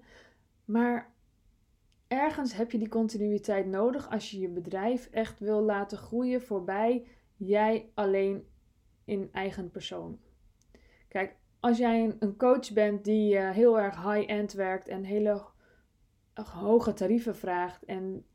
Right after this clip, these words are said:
zoiets heeft van: "Ik ben mijn bedrijf", dat is wel een beetje een ander soort bedrijf.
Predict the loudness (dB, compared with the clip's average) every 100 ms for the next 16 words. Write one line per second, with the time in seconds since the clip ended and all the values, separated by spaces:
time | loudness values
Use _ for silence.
0 | _ _ -6 -2 2 2 2 -4 -4 -4
1 | -2 -4 -2 -4 -4 -4 -4 -2 0 -2
2 | -4 -14 -20 _ -6 2 4 6 4 4
3 | 2 0 0 0 0 2 0 -2 -2 -2
4 | -4 -4 -6 -8 -14